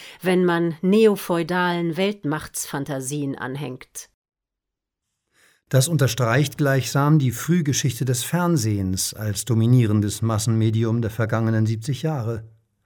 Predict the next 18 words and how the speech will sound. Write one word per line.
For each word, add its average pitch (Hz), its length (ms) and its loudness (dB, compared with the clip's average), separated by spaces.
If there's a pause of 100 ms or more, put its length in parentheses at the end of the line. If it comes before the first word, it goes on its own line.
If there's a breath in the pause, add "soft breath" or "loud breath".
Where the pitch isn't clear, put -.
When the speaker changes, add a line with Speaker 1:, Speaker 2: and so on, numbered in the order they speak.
(440 loud breath)
Speaker 2:
Denn 131 380 6
während 131 460 4
in 135 180 4
den 120 140 0
Vereinigten 127 520 0
Staaten 131 600 2
im 120 160 0
Jahre 117 320 0
neunzehnhundertsechsundvierzig 113 1120 -2
gerade 127 280 2
einmal 120 400 2 (280 loud breath)
ein 113 200 -2
paar 117 300 0
tausend 143 500 0
Haushalte 110 640 -2
ein 113 160 -2
T-V-Gerät 120 760 -2
besaßen, 127 600 -2